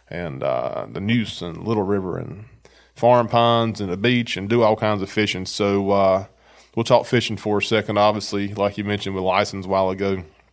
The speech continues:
uh, in North Carolina, there's two different types of fishing license.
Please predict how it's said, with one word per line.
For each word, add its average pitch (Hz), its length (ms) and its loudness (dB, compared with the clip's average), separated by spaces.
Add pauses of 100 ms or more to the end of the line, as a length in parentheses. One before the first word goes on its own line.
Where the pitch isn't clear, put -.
(600)
uh, 98 240 -10
in 98 60 -8
North 104 240 -2
Carolina, 95 580 -2 (500)
there's - 180 -6
two 127 200 0
different 110 280 -4
types 104 320 2
of - 80 -10
fishing 90 280 -4
license. - 440 -6